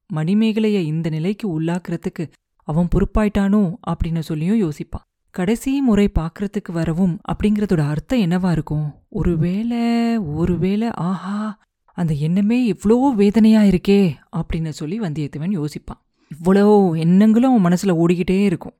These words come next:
எப்படி இவ்வளோ எண்ணங்களும் இவ்வளோ வேகமா அவன் மனசுல ஓடுச்சோ, அதே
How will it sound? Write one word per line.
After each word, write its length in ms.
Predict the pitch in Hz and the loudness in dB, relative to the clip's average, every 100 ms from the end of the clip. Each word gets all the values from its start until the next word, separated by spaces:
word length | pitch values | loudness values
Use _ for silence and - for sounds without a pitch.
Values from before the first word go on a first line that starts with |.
| _ _ | _ _
எப்படி 380 | 175 180 - 294 233 | -8 -6 -2 0 0
இவ்வளோ 300 | 151 214 254 269 226 | 2 2 2 0 0
எண்ணங்களும் 540 | 175 196 220 220 233 | 2 4 4 4 4
இவ்வளோ 240 | 196 160 202 214 | 2 4 4 4
வேகமா 480 | 165 180 208 226 240 | 4 2 2 4 4
அவன் 200 | 220 170 | 4 2
மனசுல 300 | 160 185 190 139 | 2 0 -2 -2
ஓடுச்சோ, 420 | 156 175 - 147 139 - - | -2 -2 -2 -6 -6 -10 -6
அதே 320 | 156 180 226 | -4 0 0